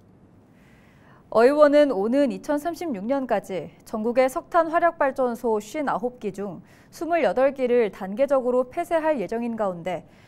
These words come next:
경제적 손실은 약 칠십오조 원에 달할 것으로 전망된다고 밝혔습니다. 이에 따라 폐지 지역에 대한 자금 지원과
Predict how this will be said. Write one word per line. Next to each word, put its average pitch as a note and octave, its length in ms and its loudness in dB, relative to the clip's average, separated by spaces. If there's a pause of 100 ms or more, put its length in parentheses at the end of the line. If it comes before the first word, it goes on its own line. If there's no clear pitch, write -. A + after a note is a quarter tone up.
(180)
경제적 C4 460 2
손실은 B3 600 0
약 F3+ 200 -6
칠십오조 D4 720 -4
원에 C4 240 2
달할 A3 340 -6
것으로 G#3+ 380 -4
전망된다고 G3+ 960 -6
밝혔습니다. E3+ 800 -12 (960)
이에 C4 200 6
따라 C4+ 300 6
폐지 E4+ 300 -4
지역에 D4 360 4
대한 B3+ 340 0
자금 B3 420 -4
지원과 G3 680 -4